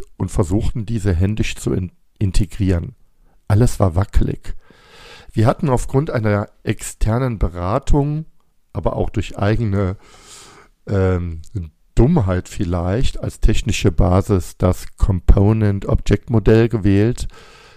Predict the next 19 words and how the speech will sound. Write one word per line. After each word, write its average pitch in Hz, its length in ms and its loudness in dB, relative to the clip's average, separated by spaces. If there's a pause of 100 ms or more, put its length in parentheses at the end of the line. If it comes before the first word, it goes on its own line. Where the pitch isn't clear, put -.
(120)
Die - 60 2
Technik 95 400 4
com 110 400 4
für, 85 480 4 (800)
äh, 87 200 6
Softwarehistoriker, 95 1200 4
das - 300 -2
war 90 120 2
die 87 120 -2
Komponententechnik, 92 1040 0
die 101 100 -4
Microsoft - 800 -4
im 87 160 -4
Jahr 85 240 0
zweitausend - 1120 -2
sehr 92 160 0
stark - 320 -4
propagiert - 560 0
hatte. 120 320 2